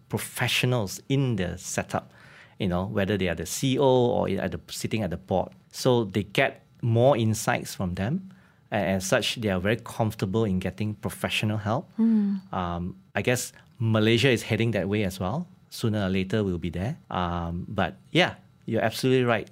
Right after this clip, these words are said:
Speaker 2: Right. Okay. So look, um, as next gens continue to establish their position, uh, and their involvement in their family businesses, h-, how should they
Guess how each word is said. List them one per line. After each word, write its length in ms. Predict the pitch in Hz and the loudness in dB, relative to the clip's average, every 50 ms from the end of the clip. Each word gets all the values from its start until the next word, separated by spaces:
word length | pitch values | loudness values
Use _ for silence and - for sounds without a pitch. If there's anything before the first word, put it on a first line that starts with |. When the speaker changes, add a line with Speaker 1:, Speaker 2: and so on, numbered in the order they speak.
| - _ | -10 _
Speaker 2:
Right. 240 | - 202 196 185 175 - - - - _ _ _ _ - _ _ - | -2 -2 -2 -2 -4 -6 -12 -20 -20 _ _ _ _ -20 _ _ -4
Okay. 400 | 226 247 262 - 254 247 277 277 - - - - - - - - - | -4 -2 -2 -2 -4 -4 -4 -6 -10 -16 -20 -18 -16 -16 -16 -10 -4
So 160 | - - 370 | 0 4 4
look, 280 | 349 359 349 277 - - | 6 8 6 6 6 6
um, 460 | 247 254 262 254 254 254 254 247 226 - - _ - - - - _ _ | 6 6 8 8 8 6 6 4 2 -2 -10 _ -20 -20 -20 -20 _ _
as 400 | - 277 277 254 - - - - - - | 6 6 6 6 6 2 2 0 -2 -2
next 760 | - - 233 233 240 247 254 285 311 - - - - 226 196 | 2 6 8 8 8 8 6 6 4 2 2 0 2 2 4
gens 680 | 170 240 233 233 233 240 240 240 233 220 208 208 - - - - | 6 6 6 6 6 6 6 6 6 4 4 2 -2 -4 -6 -2
continue 580 | - - 208 202 190 - 214 208 214 220 220 220 | 4 6 8 8 8 8 8 8 10 10 10 8
to 200 | 202 - 202 180 | 6 6 4 4
establish 640 | 170 165 - - - 202 180 175 165 175 185 185 190 | 4 2 2 2 4 4 4 4 4 4 2 2 2
their 80 | 170 165 | 0 0
position, 880 | - - 170 143 156 175 175 - 196 180 175 175 170 170 170 170 170 - - | 0 0 0 2 2 2 2 4 4 4 4 4 2 2 2 0 0 0 0
uh, 220 | 170 165 160 156 - | 0 0 0 2 2
and 140 | - 185 165 | 4 4 6
their 140 | 170 175 | 6 4
involvement 680 | - - 180 165 143 - 160 160 160 - - 175 160 160 | 4 4 4 4 4 4 2 2 2 2 0 0 0 0
in 120 | - 165 | 2 2
their 120 | 160 160 156 | 2 0 0
family 320 | - 165 156 156 160 165 | 0 0 0 0 0 0
businesses, 560 | 156 156 156 151 - 151 147 - 156 160 - - - - - - - - - - - - | 0 -2 -2 -2 -4 -4 -4 -2 -2 -4 -4 -6 -10 -16 -18 -18 -18 -20 -20 -20 -16 -12
h-, 80 | - - - | -12 -8 -6
how 260 | - - - 392 508 | -2 0 2 2 2
should 280 | 587 - 320 262 202 175 | 2 2 0 0 2 4
they 540 | 196 196 202 190 185 185 180 180 175 - | 6 6 6 6 4 4 2 2 0 -2